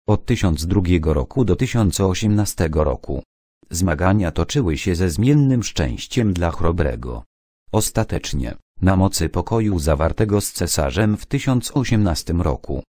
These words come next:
Milsko i Łużyce zostały przyłączone do Polski. W tysiąc osiemnastym roku Bolesław zorganizował wyprawę na Ruś.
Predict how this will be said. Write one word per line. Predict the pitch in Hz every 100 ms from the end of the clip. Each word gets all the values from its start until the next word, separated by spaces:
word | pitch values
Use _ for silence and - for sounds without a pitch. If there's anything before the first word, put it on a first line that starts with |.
| _ 139
Milsko | 165 139 - - 165
i | 135
Łużyce | 107 104 147 - 85
zostały | 92 - 78 78 71
przyłączone | - 92 90 85 135 139 123
do | 82 78
Polski. | 64 58 - - - -
W | -
tysiąc | 165 160 139 123 -
osiemnastym | 110 - 123 87 104 - 73 78
roku | 123 - 131
Bolesław | 95 92 - 120 107
zorganizował | 80 82 78 80 73 90 92 78 67
wyprawę | 73 - 107 92 82
na | 85 87
Ruś. | 78 67 -